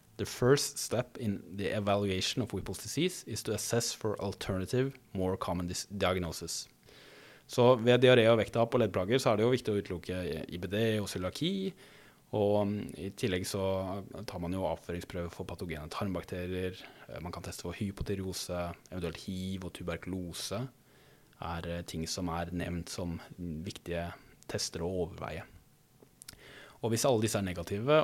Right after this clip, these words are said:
og man mistenker Whipples sykdom, så bør det jo da være lav terskel for å henvise til gastroskopi for duodenalbiopsier for pasfarging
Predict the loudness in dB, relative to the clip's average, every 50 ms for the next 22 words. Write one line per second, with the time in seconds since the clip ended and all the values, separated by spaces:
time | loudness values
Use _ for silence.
0 | 4 0 -2 -2 0 0 -2 -2 -2 -4 -4 -4 -4 -2 -2 -2 -2 -2 -2 -2
1 | -2 -2 -4 -4 -6 -6 -6 -4 -6 -6 -6 -6 -6 -6 -8 -8 -6 -4 -2 -2
2 | -2 -4 -6 -8 -8 -6 -4 -2 -2 -2 -4 -4 -4 -4 -4 -2 -2 -4 -4 -4
3 | -4 -4 -4 -4 -4 -4 -4 -2 -2 -2 -4 -4 -4 -6 -6 -8 -8 -8 -8 -8
4 | -6 -6 -6 -4 -6 -6 -6 -8 -8 -8 -10 -10 -10 -8 -8 -8 -6 -6 -6 -6
5 | -6 -8 -10 -10 -8 -8 -8 -6 -2 -2 -2 -2 -4 -8 -14 -10 -6 -6 -6 -6
6 | -4 -4 -4 -2 -2 -2 -2 -2 -2 -2 -4 -4 -6 -8 -8 -8 -6 -6 -6 -6
7 | -6 -6 -8 -8 -8 -6 -4 -4 -4 -4 -4 -6 -6 -6 -6 -4 -2 -2 -2 -2